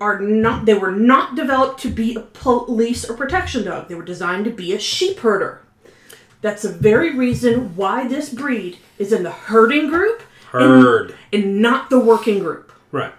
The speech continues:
Speaker 1: If the dog was designed to be a protection dog, like the Doberman Pinscher,
Speaker 2: Right.
Speaker 1: they'd be in the working group.
Speaker 2: Mm-hmm.
Speaker 1: A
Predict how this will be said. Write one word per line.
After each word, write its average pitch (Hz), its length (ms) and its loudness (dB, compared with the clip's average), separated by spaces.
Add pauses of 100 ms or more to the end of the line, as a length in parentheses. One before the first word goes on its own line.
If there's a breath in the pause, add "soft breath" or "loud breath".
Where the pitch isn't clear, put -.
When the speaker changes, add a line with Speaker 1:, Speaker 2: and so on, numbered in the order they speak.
(560 soft breath)
Speaker 1:
If - 160 -14
the 190 100 -10
dog 233 340 -2
was 330 120 -8
designed 247 360 -2
to 220 40 -4
be 196 120 -6
a 175 40 -4
protection 254 540 -6
dog, 180 240 -4
like 180 180 -8
the 170 60 -20
Doberman 175 480 -8
Pinscher, 226 640 -2 (200)
Speaker 2:
Right. 98 280 -14 (160)
Speaker 1:
they'd 180 180 -8
be 185 140 -4
in 233 100 2
the 254 100 4
working 254 560 -2
group. - 320 -10 (240)
Speaker 2:
Mm-hmm. 101 260 -16 (1000 soft breath)
Speaker 1:
A 190 60 -12